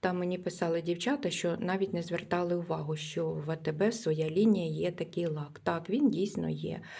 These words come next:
І дуже часто по акціях. Тому, е, тут, е, купуйте, тут, е, хороший об'єм, ну, як завжди, двісті двадцять п'ять мілілітрів, от, але... Він дійсно, дійсно дієвий. І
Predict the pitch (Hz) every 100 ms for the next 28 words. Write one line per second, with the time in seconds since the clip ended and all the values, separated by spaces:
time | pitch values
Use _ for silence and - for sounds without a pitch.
0 | - - 233 214 277 160 170 196 208 -
1 | 175 - 180 180 156 151 156 - 160 160
2 | - 170 196 254 - - - - - -
3 | 165 165 165 170 - - - - 185 180
4 | - - - - - - - 208 208 311
5 | 294 208 202 202 196 196 175 170 165 180
6 | 180 175 185 185 214 320 349 339 320 208
7 | - 185 175 170 180 190 175 170 180 180
8 | 185 - 185 185 196 202 240 320 320 233
9 | 220 - - - - - - 190 185 185
10 | 185 190 233 226 - 208 214 180 208 214
11 | 202 196 190 190 - 165 180 185 196 180
12 | 180 175 175 160 151 156 160 - - -
13 | - - - 220